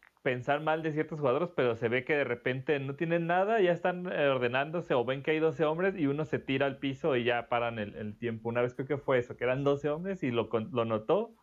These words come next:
el safety, no me acuerdo si era de Eagles o, o no recuerdo bien el equipo,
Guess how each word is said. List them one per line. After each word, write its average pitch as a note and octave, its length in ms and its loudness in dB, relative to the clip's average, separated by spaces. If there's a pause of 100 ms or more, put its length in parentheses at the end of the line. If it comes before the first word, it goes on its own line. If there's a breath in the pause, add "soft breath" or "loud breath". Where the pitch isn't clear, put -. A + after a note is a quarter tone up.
(400 soft breath)
el A#2 320 0
safety, D3 520 -2
no D#3+ 100 0
me D#3+ 40 2
acuerdo D#3 220 0
si D#3 60 2
era D#3 120 4
de B2 260 0
Eagles C3+ 460 0
o, A2 200 0
o A2 200 -6
no A2+ 160 -10
recuerdo C3 380 -4
bien C3+ 160 -2
el D3 100 -4
equipo, B2 540 -6